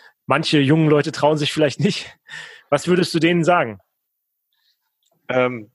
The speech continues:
Speaker 2: ja, äh, <laughs> traut euch. Äh, kommt einfach dazu. Ähm, und vor allem die Hürde ist ja wirklich sehr gering, einfach an einem digitalen Stammtisch mitzumachen oder, äh, auf eine Tagung zu kommen, ähm, eben weil auch diese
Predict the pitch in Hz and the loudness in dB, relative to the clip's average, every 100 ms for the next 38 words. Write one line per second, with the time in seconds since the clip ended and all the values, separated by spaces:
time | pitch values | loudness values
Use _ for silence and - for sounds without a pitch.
0 | _ - 127 170 - 143 - - 156 - | _ -2 0 2 -2 -6 -8 -4 -4 -4
1 | - - - - 185 220 139 123 - - | -14 -18 -12 0 2 2 0 0 -2 -12
2 | - - 139 131 170 202 175 185 185 165 | -20 -4 0 0 0 0 -2 0 -2 -2
3 | 147 - 202 247 - 165 170 170 170 - | -4 -4 -4 -2 0 0 0 -2 -6 -10
4 | _ 170 165 - 147 160 180 156 143 190 | _ -6 -4 -2 0 2 0 0 2 2
5 | 180 165 165 151 - 160 - - - - | 2 0 -2 -2 -4 -6 -8 -16 -20 -14
6 | 127 127 170 170 151 165 185 185 151 165 | -4 0 2 2 0 -2 -4 -2 -2 0
7 | 165 151 147 147 - 143 143 131 156 175 | -2 -2 -2 -2 0 0 -2 -4 -4 -4
8 | 156 143 - 165 175 170 156 156 - 170 | -4 -2 -4 -4 -2 -4 -2 -6 -8 -6
9 | 156 151 156 156 147 147 147 139 143 139 | -2 -2 -2 -6 -2 0 2 4 2 2
10 | 139 139 139 139 143 147 - 135 135 135 | 2 2 2 2 2 0 -2 -2 -2 -6
11 | - 135 165 160 - 151 147 151 156 - | -2 -2 0 -6 -10 -2 -2 -2 -4 -12
12 | - - - 135 131 131 131 135 - 151 | -18 -18 -2 0 2 0 -4 -10 -6 -4
13 | 151 139 139 147 139 - 147 151 151 143 | -2 0 2 2 0 -2 -8 -4 -4 -6